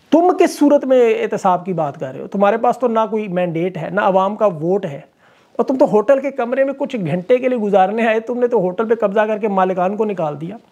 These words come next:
तुम्हारी क्या औकात है किसी सियासी शख्सियत से ऐसी बात, और वो भी मोना सलाई जैसे बंदे? बहरहाल, निगरानों को दफा करें। अमरीकी अहदेदारों की बात कर, अभी अडयाला जेल की मुलाकात में,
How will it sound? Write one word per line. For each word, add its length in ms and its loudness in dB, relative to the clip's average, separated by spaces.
तुम्हारी 300 4
क्या 160 6
औकात 280 2
है 60 -4
किसी 180 -8
सियासी 320 -6
शख्सियत 340 -8
से 60 -4
ऐसी 140 -6
बात, 260 -8
और 60 -6
वो 100 4
भी 80 2
मोना 240 4
सलाई 240 0
जैसे 160 -4
बंदे? 220 -8
बहरहाल, 200 4
निगरानों 320 4
को 80 4
दफा 280 -2
करें। 180 -8
अमरीकी 320 4
अहदेदारों 420 2
की 100 -6
बात 220 -2
कर, 80 -6
अभी 140 -6
अडयाला 280 2
जेल 240 0
की 100 -10
मुलाकात 500 -4
में, 260 -8